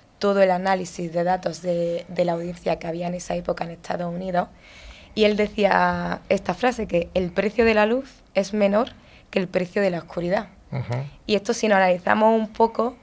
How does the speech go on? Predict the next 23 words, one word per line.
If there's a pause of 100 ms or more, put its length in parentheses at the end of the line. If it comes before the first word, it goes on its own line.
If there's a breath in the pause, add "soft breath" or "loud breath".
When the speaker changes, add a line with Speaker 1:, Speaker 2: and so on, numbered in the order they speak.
Speaker 1:
es
decir, (220)
todas
las
empresas (140)
que
no
sepan (320 loud breath)
qué
es
lo
que
realmente
está
pasando
en
su
red, (460 loud breath)
seguramente
tendrán
unos
gastos (140)
asociados